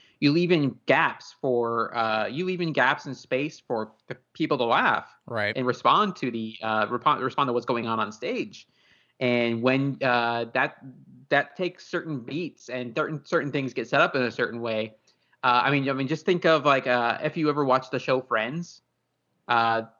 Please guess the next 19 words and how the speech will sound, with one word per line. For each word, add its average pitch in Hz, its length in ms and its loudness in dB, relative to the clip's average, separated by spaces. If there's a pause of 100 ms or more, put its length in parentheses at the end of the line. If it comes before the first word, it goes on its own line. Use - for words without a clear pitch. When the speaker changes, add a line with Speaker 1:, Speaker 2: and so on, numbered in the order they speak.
(160)
Speaker 1:
the 135 120 0
way 143 340 2
they 135 160 -2
talk, 156 460 2 (160)
there, 131 180 -4
uh, 135 100 -4 (240)
it, 139 160 -10
there's 156 160 0
a 151 40 0
laugh 139 280 2
track 113 240 -2
on 120 140 -8
that. 110 240 -8 (140)
There's 131 160 -10
a 135 80 -8
laugh 165 220 0
track 117 200 -2
on 110 100 -4
the, 107 120 -12